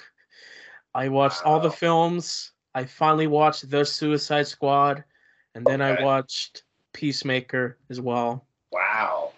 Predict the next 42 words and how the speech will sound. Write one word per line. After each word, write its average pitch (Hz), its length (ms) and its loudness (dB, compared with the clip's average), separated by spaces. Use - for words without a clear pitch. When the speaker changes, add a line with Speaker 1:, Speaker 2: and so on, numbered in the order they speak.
Speaker 1:
Finally 147 380 2
just 139 320 -8
being 135 180 2
like, 135 180 2
"Okay, 175 360 4
The 143 100 0
Flash 160 340 0
is 151 80 -12
coming 160 320 -4
out, 160 280 2
might 143 200 -2
as 143 140 -4
well 147 160 0
just 139 260 -12
close 143 320 -2
off 131 240 0
this 123 200 -10
whole 123 160 -6
thing." 113 420 -10
Speaker 2:
Yeah. 82 320 -10
Speaker 1:
And 123 120 -8
I 127 80 -2
did 131 220 0
that. 101 320 -8
So, 120 540 -6
to 165 100 -4
Speaker 2:
Oh. 160 60 6
Speaker 1:
what 170 140 6
you 165 120 2
were 165 80 0
saying 151 480 4
about, 135 440 4
like, 120 380 -10
do 131 120 -8
I 120 100 -6
wish 127 220 -8
the 139 100 -10
Snyder 135 300 -4
thing 135 240 -4
went 135 180 -4
through? 139 400 -4
Yeah, 196 420 4